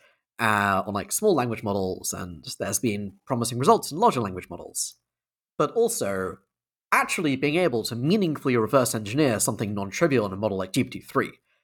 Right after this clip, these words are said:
is just ludicrously ambitious and harder than anything you've done so far. So I consider it very much an open scientific question of whether this will actually work.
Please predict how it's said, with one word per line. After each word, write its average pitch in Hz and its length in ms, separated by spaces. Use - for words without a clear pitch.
is 110 100
just 113 160
ludicrously 160 800
ambitious - 600
and 107 120
harder 180 320
than 113 80
anything 120 200
you've 98 100
done 98 160
so - 120
far. - 240
So 98 760
I 170 100
consider 156 340
it 104 120
very 220 160
much 135 420
an 95 420
open 170 400
scientific 139 640
question 95 720
of 107 200
whether 104 300
this 117 200
will - 80
actually 95 320
work. - 560